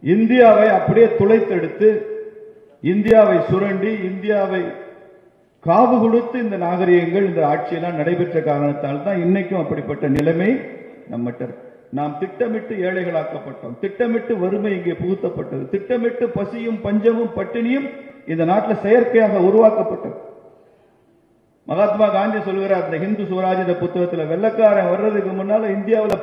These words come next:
பஞ்சம் என்பதே இல்லை, எங்க நாட்டுல பசி என்பது இல்லை, பட்டினி என்பது இல்லை, எங்க நாட்டினுடைய கல்வி ஆங்கிலேய கல்வியை விட, இங்கிலாந்துடைய கல்வியை விட உலகத்தின்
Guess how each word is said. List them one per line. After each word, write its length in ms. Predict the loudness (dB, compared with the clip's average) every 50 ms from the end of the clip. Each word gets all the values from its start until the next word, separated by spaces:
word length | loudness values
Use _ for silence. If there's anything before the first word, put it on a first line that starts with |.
| 0
பஞ்சம் 380 | 2 2 4 4 4 4 4 4 2
என்பதே 280 | 2 2 2 4 4 2 2 0
இல்லை, 180 | -2 -2 -2 -4 -6 -10 -14 -16 -18 -20 -20 -20 -20 -20 -20 _ _ _ _ _ _ _ _ _ _ _ -2 -2
எங்க 140 | 0 0 2 2
நாட்டுல 260 | 0 0 0 -2 -4 -2 -2 -2
பசி 220 | -2 -2 -2 -2 0 2 0
என்பது 260 | 2 2 0 0 0 -2
இல்லை, 160 | -2 -4 -6 -4 -4 -6
பட்டினி 340 | -6 -4 -4 0 0 2 2 2 0
என்பது 260 | 2 2 2 2 2 0
இல்லை, 180 | 0 0 -2 -2 -4 -8 -12 -16 -18 -20 -20 -20 -20 -20 -20 -20 _ _ _ _ _ _ _ -6
எங்க 140 | -4 -4 -2 -2
நாட்டினுடைய 500 | 0 0 0 0 0 -2 2 6 8 8 6 6 4
கல்வி 340 | 0 0 0 -2 -2 -2 0 0 0 0 0
ஆங்கிலேய 400 | 0 2 2 2 4 6 8 8 8 8 6 4
கல்வியை 320 | 2 2 2 4 4 4 4
விட, 120 | 4 0 2 2 2 0
இங்கிலாந்துடைய 640 | 0 0 2 4 4 4 4 6 4 8 8 8 8 8 4
கல்வியை 340 | 2 2 2 6 6 6 6
விட 120 | 8 6 6 6 6 4 6
உலகத்தின் 480 | 4 6 6 6 4 4 2 0 0